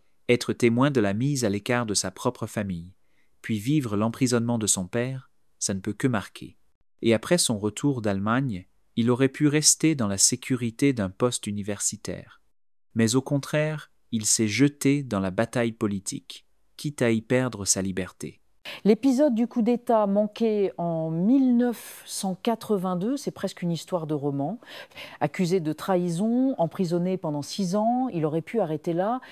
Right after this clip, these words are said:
Speaker 2: mais il s'est entêté même après l'exil en Suède. C'est une détermination qui force le respect, non ?
Speaker 1: Absolument.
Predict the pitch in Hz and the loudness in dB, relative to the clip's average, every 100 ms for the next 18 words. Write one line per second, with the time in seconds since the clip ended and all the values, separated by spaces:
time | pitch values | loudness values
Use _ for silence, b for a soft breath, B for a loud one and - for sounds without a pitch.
0 | B 170 170 147 185 185 165 165 - 254 | B -2 -2 -2 -4 -6 -6 -6 0 0
1 | 254 165 214 233 170 - 208 180 147 175 | 0 0 0 0 -4 -4 -4 -2 -2 -4
2 | 160 131 143 120 110 _ _ _ _ _ | -6 -8 -8 -10 -10 _ _ _ _ _
3 | _ - 170 - 156 160 160 147 151 143 | _ -4 -2 -2 0 0 0 -2 -2 -4
4 | - 170 - 151 - 165 - 156 139 135 | -4 -8 -8 -4 0 -2 -2 -2 -2 -4
5 | 123 - 170 160 135 160 b b b _ | -8 -6 -4 -4 -6 -8 b b b _
6 | _ 127 143 - - - 131 113 90 - | _ 0 0 0 2 4 2 2 -4 -8